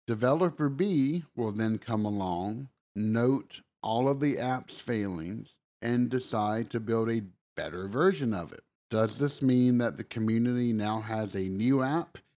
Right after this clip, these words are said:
and one that has been deprecated or no longer used?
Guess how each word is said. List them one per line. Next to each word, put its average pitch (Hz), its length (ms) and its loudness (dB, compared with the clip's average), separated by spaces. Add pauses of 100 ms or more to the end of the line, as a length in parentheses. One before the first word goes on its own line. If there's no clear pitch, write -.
and 98 460 -4
one 104 320 -2
that 107 100 -2
has 104 240 -4
been 98 300 -4
deprecated 147 840 -4
or 92 160 -6
no 98 160 -2
longer 110 400 0
used? 151 460 -2